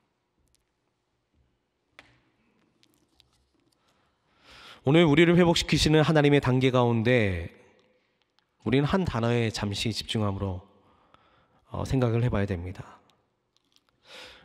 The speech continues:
우리는 하나님께서 우리를 만지시고 고치시고 하나로 연합시키실 때에 부족한 부분들이 보입니다. 자꾸 넘어졌던 부분들이 보입니다.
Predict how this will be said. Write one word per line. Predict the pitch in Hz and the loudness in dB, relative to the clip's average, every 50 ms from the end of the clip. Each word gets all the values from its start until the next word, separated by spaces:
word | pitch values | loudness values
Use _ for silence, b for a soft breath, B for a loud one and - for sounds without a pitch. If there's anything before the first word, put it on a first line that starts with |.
| B B | B B
우리는 | 123 123 135 143 156 | 0 2 2 2 2
하나님께서 | 143 - 208 202 202 190 - 190 165 196 | 2 2 2 2 2 2 2 0 2 2
우리를 | 147 131 139 143 151 | 2 2 2 2 2
만지시고 | 143 120 110 120 127 135 - - - 127 123 143 135 | 2 2 0 0 0 -2 -2 -2 -2 0 2 2 2
고치시고 | - - 131 - - - 127 - - 131 117 123 127 | 0 -2 -6 -4 -2 -2 -2 -2 -2 0 0 0 0
하나로 | 120 160 160 143 139 135 | 0 0 2 2 2 2
연합시키실 | 131 113 117 117 - - - - 127 117 - 127 110 | 0 0 0 -2 -2 -4 -6 -4 -4 -4 -2 -4 -2
때에 | - 117 110 113 127 127 117 104 B B B B B B - | 0 0 0 2 2 0 0 -2 B B B B B B -10
부족한 | - 131 120 156 - - 175 165 | -6 -4 -4 -2 0 0 0 0
부분들이 | 147 135 127 135 127 127 131 127 | 0 -2 -2 -2 -2 -2 -2 -4
보입니다. | - 117 110 104 101 95 92 95 - 117 107 104 107 - _ - | -4 -4 -4 -4 -6 -8 -10 -12 -12 -14 -14 -14 -14 -16 _ -10
자꾸 | - - 113 - 135 | -8 -4 -2 -2 0
넘어졌던 | 123 123 131 131 123 120 - 135 127 | 0 0 0 0 0 0 -2 -2 -2
부분들이 | 120 113 107 117 113 113 113 117 | -2 -2 -2 -2 -2 -2 -2 -4
보입니다. | 110 113 113 107 104 104 104 - 110 107 110 107 | -2 -2 -2 -2 -2 -4 -4 -4 -6 -6 -8 -12